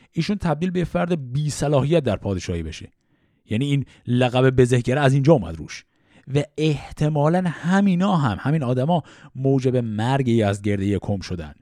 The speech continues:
یه جورایی سرشون زیر آب کردن و حتی یادمون هست در شاهنامه هم این داستان رو داشتیم که سریع تلاش کردن که کاری کنن فرزندان یزدگرد هم به پادشاهی نرسن و خودشون یه پادشاه جانشینی هم سریع معرفی کردن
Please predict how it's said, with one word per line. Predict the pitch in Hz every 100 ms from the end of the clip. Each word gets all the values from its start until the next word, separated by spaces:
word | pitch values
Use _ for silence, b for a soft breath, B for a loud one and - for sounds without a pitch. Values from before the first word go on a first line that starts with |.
| _
یه | 117
جورایی | 127 120 127
سرشون | 117 127 135
زیر | 127 135
آب | 143
کردن | 123 98 87 78 b b b b -
و | 110
حتی | - 190 - 185 170 b b _
یادمون | 127 151 147
هست | 156
در | 151
شاهنامه | - 110 113 131
هم |
این | 160
داستان | 135 113 143
رو | 160
داشتیم | 214 202 156
که | 117
سریع | - - - 190 226
تلاش | 185 196 196
کردن | 190 185 190
که | 175
کاری | 185 180
کنن | 180 170
فرزندان | 143 - 120 135 135 143 208 233
یزدگرد | 165 127 151
هم | 156
به | 135
پادشاهی | 123 120 113 120
نرسن | 147 160 185 160
و |
خودشون | 123 196 170 185
یه |
پادشاه | 151 123 160
جانشینی | 156 131 117 117 175
هم | 170 151
سریع | - 170
معرفی | 143 127 127 160
کردن | 104 85